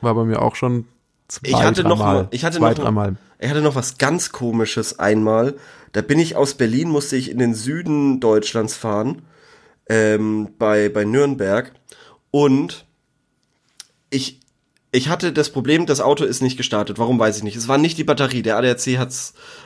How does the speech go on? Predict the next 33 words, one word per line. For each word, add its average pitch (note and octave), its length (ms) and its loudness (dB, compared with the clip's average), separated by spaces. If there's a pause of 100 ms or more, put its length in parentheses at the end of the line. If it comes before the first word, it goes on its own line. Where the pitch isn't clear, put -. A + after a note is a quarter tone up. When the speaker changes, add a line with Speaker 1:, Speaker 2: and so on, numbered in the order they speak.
Speaker 2:
hat A#2+ 160 0
das A#2+ 160 0
abgecheckt. G2+ 600 -6 (380)
Das A#2 160 -2
Ding G3 220 4
war, F#3+ 200 2
er, C3 220 0 (100)
es C3 220 -2 (180)
war D#3 260 2
irgendwie E3 280 0
möglich, F3+ 380 2
das - 100 -4
Auto D#3 200 -2
noch C#3+ 120 -4
mal A#2 100 -2
anzubekommen. C3 960 -4 (840)
Und C#3 400 2 (340)
dann, D#3 420 2 (720)
wenn B2+ 460 -2
man's E3+ 220 0
dann D3 260 0
aber C3 220 0
ausschaltet, C#3+ 500 0
dann B2+ 140 2
geht's D3+ 240 -2
nie D3+ 260 -2
wieder B2 260 -2
an, F#2 200 -10 (180)
hat A2 180 -6
er A2 100 0
so G#2 120 -8
gesagt. F#2 420 -10 (1300)
Und, D#3+ 220 4